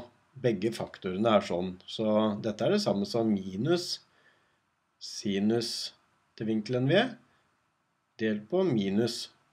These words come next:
kosinus til vinkelen V. Så hvis vi bytter fortegn på, eh, både teller og nevner, så vil, eh,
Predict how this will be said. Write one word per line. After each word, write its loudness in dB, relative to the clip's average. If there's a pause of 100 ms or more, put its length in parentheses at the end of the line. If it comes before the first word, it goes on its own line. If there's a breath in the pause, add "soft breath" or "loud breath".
(320)
kosinus -4 (1120)
til 6
vinkelen 2 (180)
V. -2 (160)
Så 2 (520 loud breath)
hvis -6
vi 0
bytter -6
fortegn 4
på, 2 (880)
eh, -8 (260)
både 2
teller 2
og 2
nevner, 2 (400 loud breath)
så -4
vil, 2
eh, 4